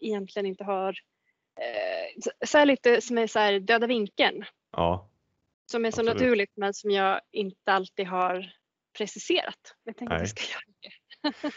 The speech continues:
Speaker 2: Nej, men det är kul. Det är väl ofta den feedbacken som, som du har fått både när du har gästat Rika Tillsammans men också
Speaker 1: Ja.
Speaker 2: när folk har hittat hit till den här podden. Just det där
Speaker 1: Ja.
Speaker 2: att, eh, ja, men det som vi pratar om, det, det, det är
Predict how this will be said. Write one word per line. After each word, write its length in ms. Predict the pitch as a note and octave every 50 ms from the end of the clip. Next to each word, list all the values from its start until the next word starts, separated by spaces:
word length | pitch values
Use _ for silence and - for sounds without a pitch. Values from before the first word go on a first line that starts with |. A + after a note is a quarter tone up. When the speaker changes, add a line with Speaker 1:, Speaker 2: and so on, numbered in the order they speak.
| - - - G2
Speaker 2:
Nej, 100 | - G#2
men 80 | G#2+ A2
det 60 | A#2
är 40 | A2+
kul. 260 | A2+ - F3+ D#3 G#2+
Det 60 | F2+ G2+
är 40 |
väl 100 | A#2 C3+
ofta 220 | C3 A2+ A#2+ - D#3
den 140 | C3+ G#2+ F#2
feedbacken 680 | - G#2 F#2 E2+ D2+ E2+ E2 D#2+ - F2+ E2+ E2 E2
som, 360 | D2 - F2+ D#2 C#2 C#2 - - F2+
som 440 | F2+ - - F2 E2 E2 D#2 D2 D2
du 60 | F2
har 120 | F2 E2 - _
fått 200 | - F#2 D#2+ -
både 220 | - F2+ F2 F2 A2+
när 100 | B2 A2
du 60 | F2+
har 60 | F2 F2+
gästat 340 | F2+ F2 - - C3 - -
Rika 200 | G2 E2 F2 E2
Tillsammans 540 | D#2 - - E2+ D2 C#2+ C2+ C2+ D2+ - -
men 100 | - -
också 180 | A3 G#3+ G#3+
Speaker 1:
Ja. 40 | F#2+
Speaker 2:
när 60 | E2
folk 220 | D#2+ D#2+ D#2 - -
har 60 | E2
hittat 260 | E2 D#2+ - D#2 -
hit 180 | F2+ D#2+ D#2 -
till 80 | E2
den 80 | D#2+ D#2
här 80 | F2+
podden. 480 | G2+ - F2 D#2+ - - - - - - - - - - - - - -
Just 240 | - G2 F#2 -
det 60 | - F#2
där 200 | F2+ F2+ F2 E2+
Speaker 1:
Ja. 60 | E2+
Speaker 2:
att, 340 | E2 - - _ - - -
eh, 80 | F#2+
ja, 240 | F#2 E2+ E2 C#2 F#2+
men 320 | G#2+ G#2 F#2+ F#2 - - F#2
det 180 | G2+ G2+ F#2+
som 340 | F#2 - - F#2 F2+ F2 E2+
vi 80 | F2+ E2+
pratar 260 | - G2+ F#2+ F#2+ B2
om, 80 | A#2 F#2
det, 200 | F2 D#2+ E2+ -
det, 320 | D2+ G#2 G2+ G2+ F#2+ - - - _ _ _ - G2+ - - - - -
det 160 | - G#1+ F2
är 40 | G2